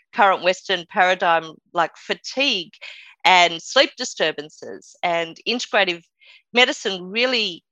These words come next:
may be holding the key to improving, uh, the patient experience by, uh, opening the toolbox. So I think the, um, uh, e-, expanding that, and I think that's where we look towards all the work that you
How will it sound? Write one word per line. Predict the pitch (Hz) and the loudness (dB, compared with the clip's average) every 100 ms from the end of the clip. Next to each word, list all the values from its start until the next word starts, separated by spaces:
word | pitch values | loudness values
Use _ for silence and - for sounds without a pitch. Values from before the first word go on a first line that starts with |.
| _ | _
may | 208 220 247 | 2 4 4
be | 226 202 | 0 -2
holding | 247 196 214 208 185 | 2 2 0 -6 -6
the | 165 - - | -10 -12 -4
key | 285 240 175 - - | -2 -2 -4 -12 -6
to | 196 | -4
improving, | 175 170 _ - 208 208 190 175 165 165 - - - | -4 -8 _ -4 0 0 0 -4 -4 -16 -20 -20 -4
uh, | 160 165 165 - | 0 2 2 -2
the | |
patient | 170 220 190 - 165 | -2 0 0 -4 -10
experience | - - 190 196 190 156 147 - - | -14 -6 -2 0 0 -2 -6 -14 -6
by, | 165 156 156 156 _ - - - | -2 0 0 -4 _ -20 -20 -2
uh, | 160 147 - | 2 4 4
opening | 190 - 185 156 | 2 0 -8 -8
the | 170 | -12
toolbox. | - 202 170 - - - | -6 -4 -4 -6 -8 -6
So | 190 | -4
I | 175 | -2
think | - 247 240 - _ | -4 -6 -8 -18 _
the, | 208 185 170 - | -6 -6 -8 -4
um, | 160 156 151 151 _ _ - - _ _ _ _ _ _ _ 165 | -4 -4 -10 _ _ _ -20 -20 _ _ _ _ _ _ _ 0
uh, | 151 147 - | 2 2 0
e-, | 190 - | -4 -6
expanding | 185 - 233 247 247 190 | -12 0 4 4 2 -2
that, | 165 151 | 0 0
and | 170 | -2
I | |
think | 165 208 180 - | -4 -8 -6 -4
that's | 151 - - | -4 -4 -2
where | 190 170 156 | 2 2 0
we | 160 175 | -4 -4
look | 175 185 | -4 -8
towards | - - 208 175 165 | -8 -8 -4 -2 -2
all | 196 190 | 0 -2
the | 180 | -2
work | 170 175 175 | 0 0 0
that | 180 - | -6 -4
you | 190 190 | -2 -2